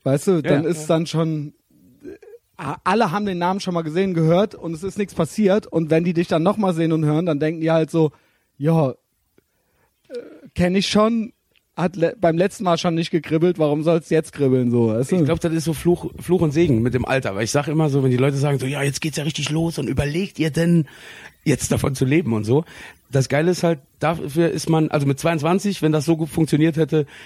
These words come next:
Speaker 2: hätte ich gesagt, „Jo, jetzt
Speaker 1: Mhm.
Speaker 2: setzen wir alles auf eine Karte, jetzt gucken wir mal irgendwie mit
Speaker 1: Genau.
Speaker 2: allen Gefahren.“ Und jetzt bist halt so, du hast halt irgendwie auch schon alles gesehen, hast halt beim Heft geschrieben, beim Label gearbeitet,
Speaker 1: Mhm.
Speaker 2: beim Vertrieb gesessen, eine Band gehabt, äh, Konzerte veranstaltet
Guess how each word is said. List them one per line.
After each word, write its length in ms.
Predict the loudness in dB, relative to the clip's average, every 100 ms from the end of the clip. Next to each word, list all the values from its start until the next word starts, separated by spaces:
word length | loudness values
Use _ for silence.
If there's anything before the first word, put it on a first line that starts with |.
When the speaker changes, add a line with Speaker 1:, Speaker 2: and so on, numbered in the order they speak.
| -6
Speaker 2:
hätte 140 | -4
ich 80 | -4
gesagt, 300 | -6 -4 -6
„Jo, 240 | -6 -8 2
jetzt 60 |
Speaker 1:
Mhm. 40 | 4
Speaker 2:
setzen 180 | 6 4
wir 40 |
alles 140 | 0 -2
auf 80 |
eine 160 | -6 -8
Karte, 340 | -4 -2 -2
jetzt 160 | -4 -8
gucken 220 | -10 -8
wir 80 | -8
mal 200 | -6 -6
irgendwie 360 | -6 -6 -4 -2
mit 160 | 0
Speaker 1:
Genau. 100 | 2
Speaker 2:
allen 140 | 4 4
Gefahren.“ 420 | 2 0 0 -4 -10 -20 -20 _
Und 160 | -2
jetzt 200 | -2 -2 -2
bist 140 | 0
halt 120 | 0
so, 140 | 0 -4 -6 -14
du 100 | -6 -4
hast 140 | -2
halt 100 | -2
irgendwie 260 | -2 0 0
auch 180 | 0 2
schon 220 | 0 0 _ -6
alles 260 | -4 -2
gesehen, 400 | -2 0 2 4
hast 160 | 4 2
halt 140 | 0
beim 160 | 0 0
Heft 260 | 0 -2 -6
geschrieben, 360 | -4 -2 0
beim 140 | 0 0
Label 240 | 2 2
gearbeitet, 560 | 0 -2 0 0 0 0
Speaker 1:
Mhm. 160 | 2 2
Speaker 2:
beim 220 | -2 -4
Vertrieb 340 | -4 -2 -4
gesessen, 540 | -2 -2 0 0 0 2
eine 120 | 2
Band 240 | 2 0
gehabt, 340 | -2 -2 -2 -8 -20 -18 -20 -4
äh, 100 | -2
Konzerte 380 | 0 0 0 0
veranstaltet 640 | 0 0 -2 0 0 -2